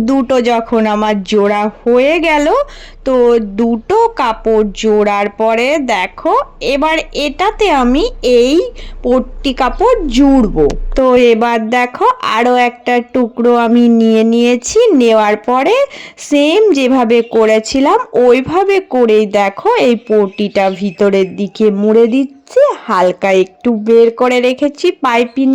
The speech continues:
করার জন্য, তো ওইভাবে করেই কিন্তু এবার আমি দেখো সুন্দর করে কিন্তু সেলাই করে নেব। একই মাপ করে কিন্তু, উম, করতে হবে, তাহলে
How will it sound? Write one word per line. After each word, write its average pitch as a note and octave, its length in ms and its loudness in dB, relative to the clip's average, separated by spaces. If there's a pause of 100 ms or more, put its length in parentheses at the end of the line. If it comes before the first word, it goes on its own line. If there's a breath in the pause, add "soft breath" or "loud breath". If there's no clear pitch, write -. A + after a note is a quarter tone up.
করার C4 260 2 (120)
জন্য, E4+ 240 0 (540 loud breath)
তো C4 80 4 (260)
ওইভাবে E4+ 520 0 (240)
করেই A3+ 360 2 (200)
কিন্তু A3 380 0 (360)
এবার G#3 240 0 (140)
আমি C#4 200 2 (500 loud breath)
দেখো F#3 280 -2 (180)
সুন্দর B3+ 440 2 (160)
করে B3+ 200 2 (140)
কিন্তু A#3+ 300 0 (220)
সেলাই B3 380 2 (100)
করে G3 260 0
নেব। F3+ 160 -4 (440)
একই E4+ 300 -2 (160)
মাপ G#3+ 240 0 (180)
করে B3 200 4 (140)
কিন্তু, B3+ 380 2 (500 loud breath)
উম, C#4 80 0 (180)
করতে C#4 420 -2 (160)
হবে, F#3 300 0 (180)
তাহলে A3+ 380 0